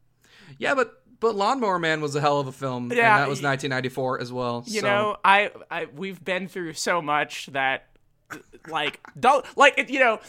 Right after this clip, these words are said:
Speaker 2: like, like, okay, like, early on in this podcast when it's like, "Oh, we gotta watch the Double Dragon movie next week." Fuck, that's probably gonna suck and be a slog. At this point, like, I've seen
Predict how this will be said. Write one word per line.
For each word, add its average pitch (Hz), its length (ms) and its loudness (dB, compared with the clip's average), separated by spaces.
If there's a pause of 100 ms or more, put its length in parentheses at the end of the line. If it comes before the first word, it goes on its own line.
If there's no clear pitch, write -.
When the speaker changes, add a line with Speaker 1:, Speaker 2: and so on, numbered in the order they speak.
(140)
Speaker 2:
like, 233 280 2
like, 226 240 2
okay, 208 260 0
like, 196 240 4
early 277 280 6
on 202 180 6
in 180 100 -4
this 170 120 -12
podcast 165 560 2
when 165 100 -8
it's 156 140 -12
like, 156 180 -6
"Oh, 196 160 -6
we 196 60 -8
gotta 196 160 -4
watch 180 200 0
the 165 60 -14
Double 156 260 -8
Dragon 127 380 -6
movie 113 220 -14
next 110 240 -16
week." 123 180 -20
Fuck, - 360 -18
that's - 320 -14 (100)
probably 117 240 -8
gonna 110 140 -12
suck - 340 -10
and 127 100 -16
be 113 300 -12
a 131 60 -14
slog. 117 420 -10
At - 460 -20
this 311 160 -2
point, 170 420 -6
like, 135 320 -6 (420)
I've 190 460 2 (320)
seen 151 640 -2